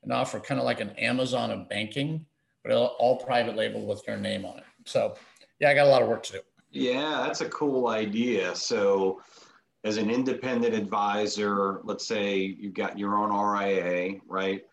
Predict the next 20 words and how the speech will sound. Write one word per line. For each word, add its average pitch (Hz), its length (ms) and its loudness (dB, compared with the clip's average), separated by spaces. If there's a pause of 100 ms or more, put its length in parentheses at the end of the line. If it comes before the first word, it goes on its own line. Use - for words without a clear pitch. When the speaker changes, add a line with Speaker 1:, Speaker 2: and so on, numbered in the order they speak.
(460)
Speaker 2:
You're, 104 480 -2 (200)
one 107 240 -2
of 113 80 0
the 107 80 -2
concerns 104 640 -2
to - 80 -6
go 101 260 -2
maybe 101 240 -2
leave 98 300 -4
that 101 180 -2
wirehouse, 95 1000 -2
right, 95 280 -2
is 90 220 -6
how 101 220 -2
do 98 140 -2
I 95 100 0
provide 92 500 -2
all 92 140 2
these 90 180 -8
ancillary 90 800 -2